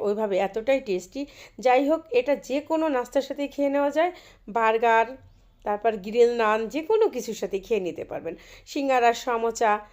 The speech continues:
তো দেখেন, একে একে কিন্তু আমি সব কিছুই ভেজে নিচ্ছি। আর ভেজে নেওয়া হয়ে গেছে, এই পর্যায়ে উঠিয়ে নেব। তো উঠিয়ে নিয়ে আমি ঠান্ডা করে নিয়েছি। আর একটা মালটা নিয়ে নিয়েছি ধুয়ে, একদম পরিষ্কার করে। এখন আমি কেটে নেব। তো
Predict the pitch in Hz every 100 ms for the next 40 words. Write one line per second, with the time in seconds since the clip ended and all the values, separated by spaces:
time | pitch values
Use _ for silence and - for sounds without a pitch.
0 | - _ 262 202 196 202 - 240 254 311
1 | 320 320 311 294 294 302 220 - - 247
2 | 302 254 165 147 - - - - - _
3 | - 247 262 277 277 269 269 254 247 269
4 | 262 208 214 196 208 180 180 156 - 127
5 | - _ _ _ _ _ - - 262 262
6 | 311 302 285 262 262 233 226 233 233 226
7 | 208 208 285 359 - - _ 196 180 202
8 | 320 311 330 339 359 349 339 339 330 330
9 | 320 247 165 - - - _ - - 262
10 | 247 311 294 233 202 - 196 185 - 202
11 | 269 277 269 226 202 156 151 196 - _
12 | _ _ _ _ _ _ _ _ _ _
13 | _ _ _ _ _ _